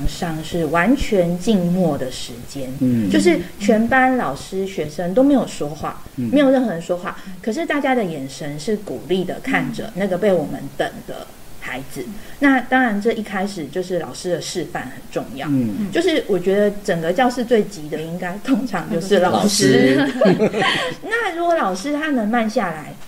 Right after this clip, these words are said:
Speaker 1: 他懂得等，那而且我们其实要相信孩子是可以。
Speaker 2: 嗯。
Speaker 1: 对，那其实孩子都比成人柔软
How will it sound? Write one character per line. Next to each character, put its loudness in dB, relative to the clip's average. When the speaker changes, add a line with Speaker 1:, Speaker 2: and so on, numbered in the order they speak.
Speaker 1:
他 4
懂 -2
得 -8
等， -2
那 4
而 2
且 2
我 4
们 -4
其 -8
实 -6
要 -2
相 -6
信 -6
孩 -10
子 -10
是 -6
可 -8
以。 -8
Speaker 2:
嗯。 2
Speaker 1:
对， 2
那 4
其 -4
实 -4
孩 -6
子 -4
都 0
比 -8
成 -10
人 -10
柔 -8
软 -10